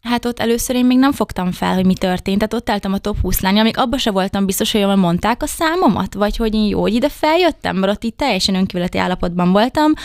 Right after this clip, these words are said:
Utána nagyjából öt perc elteltével a színpadon így odasúgtam a mellettem ülő lányok, hogy: "Ó, megcsináltuk, sikerült." <laughs> És így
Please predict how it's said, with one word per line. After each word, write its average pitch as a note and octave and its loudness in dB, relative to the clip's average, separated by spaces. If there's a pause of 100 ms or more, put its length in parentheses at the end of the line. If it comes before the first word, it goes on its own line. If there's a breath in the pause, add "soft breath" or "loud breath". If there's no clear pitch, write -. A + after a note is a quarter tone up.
(240 loud breath)
Utána A#3 2
nagyjából G3+ 0
öt G#3 0
perc F#3 -6
elteltével F#3+ -2
a G3+ 0
színpadon G3 0
így G3+ 2
odasúgtam F#3+ -4
a F#3 0
mellettem F#3+ 0
ülő F3+ 0
lányok, G3+ 2
hogy: - -2
"Ó, B3 2
megcsináltuk, - -2
sikerült." A3 0 (100)
<laughs> E4+ 6
És C4+ -4
így C#4 0